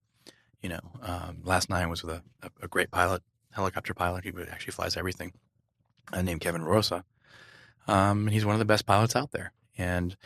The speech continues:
when I'm with him, I'm like, you know, "When you're flying,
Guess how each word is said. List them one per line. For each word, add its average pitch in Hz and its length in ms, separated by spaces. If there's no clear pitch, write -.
when 101 120
I'm 98 140
with 127 180
him, 107 420
I'm 92 180
like, 90 240
you 95 60
know, 90 260
"When 95 200
you're 101 160
flying, 98 540